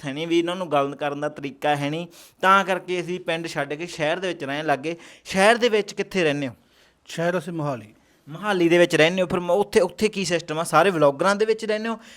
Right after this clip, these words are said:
Speaker 1: ਜਿੱਥੇ ਵਲੌਗਸ, ਵਲੌਗਰ ਸਾਰੇ ਰਹਿੰਦੇ ਆ, ਉੱਥੇ ਰਹਿੰਦੇ ਹੋ ਫਿਰ?
Speaker 2: ਇਹ ਨਾ ਡੋਡੀ ਫਲੈਟ ਹੁੰਦਾ, ਕੋਈ ਸਾਡੇ, ਸਾਡੀ ਬਿਲਡਿੰਗ 'ਚ ਵੀ ਹੈਗਾ, ਕੋਈ,
Speaker 1: ਹੂੰ।
Speaker 2: ਕੋਈ ਹੋਰ ਥਾਂ ਵੀ ਹੈ ਨਾ, ਸਾਰੇ ਡੋਡੀ ਹੋਏ ਹੋਏ ਆ।
Speaker 1: ਹੂੰ।
Speaker 2: ਇੱਕ ਚੀਜ਼ ਤੁਹਾਨੂੰ ਮੈਂ ਹੋਰ ਦੱਸਣਾ ਚਾਹੁੰਦਾ, ਜਦੋਂ ਮੈਂ, ਇਹ ਵੀਡੀਓ ਤੋਂ ਪਹਿਲਾਂ ਮੇਰੇ ਅੱਠ ਲੱਖ ਸਬਸਕ੍ਰਾਈਬਰ ਸੀਗੇ।
Speaker 1: ਹੂੰ।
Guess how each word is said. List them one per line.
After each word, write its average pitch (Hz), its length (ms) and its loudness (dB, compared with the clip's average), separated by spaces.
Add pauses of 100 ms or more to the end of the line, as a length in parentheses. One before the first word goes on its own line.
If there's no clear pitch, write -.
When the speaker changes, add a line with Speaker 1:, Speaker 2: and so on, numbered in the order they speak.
(100)
Speaker 1:
ਜਿੱਥੇ 156 160 -4
ਵਲੌਗਸ, 156 380 6
ਵਲੌਗਰ 147 380 4
ਸਾਰੇ 156 260 2
ਰਹਿੰਦੇ 165 200 2
ਆ, 165 40 6
ਉੱਥੇ 165 240 0
ਰਹਿੰਦੇ 214 200 0
ਹੋ 202 40 -2
ਫਿਰ? 175 100 -4 (760)
Speaker 2:
ਇਹ 185 120 -4
ਨਾ 214 140 -2
ਡੋਡੀ 165 320 -2
ਫਲੈਟ 139 340 -2
ਹੁੰਦਾ, 127 240 -4
ਕੋਈ 139 320 -4
ਸਾਡੇ, 131 420 -6 (140)
ਸਾਡੀ 139 380 -2
ਬਿਲਡਿੰਗ 131 340 -4
'ਚ 120 80 -12
ਵੀ 135 180 -8
ਹੈਗਾ, 135 200 -10
ਕੋਈ, 135 160 -12
Speaker 1:
ਹੂੰ। 135 140 -8 (320)
Speaker 2:
ਕੋਈ 139 120 -6
ਹੋਰ 123 280 -8
ਥਾਂ 131 160 -8
ਵੀ 131 120 -8
ਹੈ 120 60 -12
ਨਾ, 151 260 -10
ਸਾਰੇ 143 380 -6
ਡੋਡੀ 127 340 -12
ਹੋਏ 117 160 -14
ਹੋਏ 113 140 -18
ਆ। 117 40 -20 (240)
Speaker 1:
ਹੂੰ। 139 120 -14 (240)
Speaker 2:
ਇੱਕ 175 180 -6
ਚੀਜ਼ 190 240 -8
ਤੁਹਾਨੂੰ 180 200 -6
ਮੈਂ 180 120 -4
ਹੋਰ 143 200 -6
ਦੱਸਣਾ 139 300 -8
ਚਾਹੁੰਦਾ, 135 260 -12
ਜਦੋਂ 147 280 -2
ਮੈਂ, 147 420 -4 (180)
ਇਹ 160 140 -4
ਵੀਡੀਓ 151 300 -4
ਤੋਂ 160 100 -4
ਪਹਿਲਾਂ 147 240 -6
ਮੇਰੇ 151 220 -2
ਅੱਠ 143 160 -6
ਲੱਖ 135 240 -6
ਸਬਸਕ੍ਰਾਈਬਰ 131 520 -6
ਸੀਗੇ। 113 320 -14
Speaker 1:
ਹੂੰ। 139 260 -14